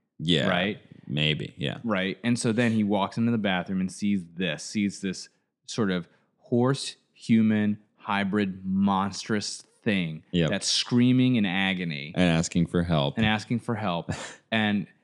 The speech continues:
Speaker 2: it's just sort of like, "What is this?"
Speaker 1: <laughs> What,
Speaker 2: Right?
Speaker 1: what just happened? And, and yeah, and I feel like in the same way the audience is shaken by that.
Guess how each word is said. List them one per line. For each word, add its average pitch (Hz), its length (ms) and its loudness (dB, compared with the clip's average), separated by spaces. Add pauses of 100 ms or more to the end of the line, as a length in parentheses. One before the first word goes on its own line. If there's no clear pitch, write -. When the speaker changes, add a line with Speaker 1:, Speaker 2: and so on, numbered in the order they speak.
(140)
Speaker 2:
it's 113 160 -4
just 127 180 0
sort 117 140 0
of 101 100 -2
like, 92 220 -2 (1000)
"What 92 300 -4
is 160 280 0 (120)
this?" - 600 2
Speaker 1:
<laughs> 185 180 4
What, - 260 2 (320)
Speaker 2:
Right? 107 180 6
Speaker 1:
what 117 260 2
just 101 300 2
happened? 87 460 2 (320)
And, 101 260 4
and 101 160 4
yeah, 87 220 4
and 90 140 2
I 90 80 4
feel 98 240 2
like 90 180 2
in 87 100 4
the 85 80 4
same 85 300 2
way 80 100 4
the 76 220 0
audience 82 520 2
is 73 140 -4
shaken 67 440 -4
by 57 160 -4
that. 50 440 -6